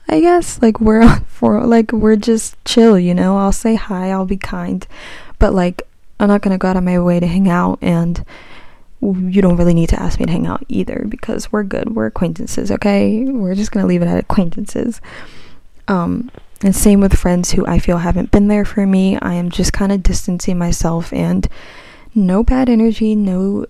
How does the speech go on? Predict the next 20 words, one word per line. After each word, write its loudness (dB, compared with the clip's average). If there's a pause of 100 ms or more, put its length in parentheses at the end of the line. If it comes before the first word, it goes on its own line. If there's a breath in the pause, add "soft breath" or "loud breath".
(160)
hard -4
feelings, -2
just -4 (460)
I'm 0
not -2
gonna -2 (880)
keep 2
going 0
down -2
this -4
road 2
because 0
I 0
don't 0
feel 4
like 2
it's 0
gonna 0
get 0
us -2